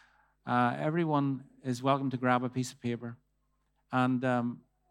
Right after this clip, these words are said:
if there's anything that you need dealt with, write it down. Keep it to yourself. Don't, um, pin it to the wall at the back or anything like that, or make it public. Just something to help you, a faith aid,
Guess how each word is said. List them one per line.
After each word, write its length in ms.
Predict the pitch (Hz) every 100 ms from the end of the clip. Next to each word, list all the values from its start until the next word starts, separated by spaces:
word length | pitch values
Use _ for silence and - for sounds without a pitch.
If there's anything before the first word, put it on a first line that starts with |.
| -
if 100 | 127
there's 160 | 139
anything 420 | 160 175 170 156 143
that 60 |
you 140 | 135 135
need 200 | 143 127
dealt 280 | 131 123
with, 280 | 127 117 - _ _ _ _ _ _ _ _ _ _ _ _ _ _ _ _
write 140 | 127 127
it 100 | 120
down. 360 | 117 117 120 - _
Keep 220 | - 147
it 100 | 156
to 80 | 143
yourself. 500 | 151 135 123 120 - _
Don't, 320 | 135 143 - _ _ _ - - -
um, 460 | 123 120 113 113 - _ _ _ _ _ _ -
pin 140 | 147
it 120 | 143
to 100 | -
the 180 | 135 123 - 185
wall 260 | 131 131
at 80 | 127
the 80 | 127
back 300 | 120 117 120
or 60 |
anything 280 | 120 120 120
like 140 | 110 117
that, 220 | 120 - _ _ _ _ _ 120
or 100 | 113
make 220 | 123 127
it 100 | 123
public. 360 | 120 117 117 - _ _ _ _ -
Just 420 | 170 156 - -
something 500 | - - 208 208 185
to 100 | 156
help 280 | 135 151 147
you, 200 | 139 131
a 20 |
faith 420 | 120 - 185 185 147
aid, 320 | 131 113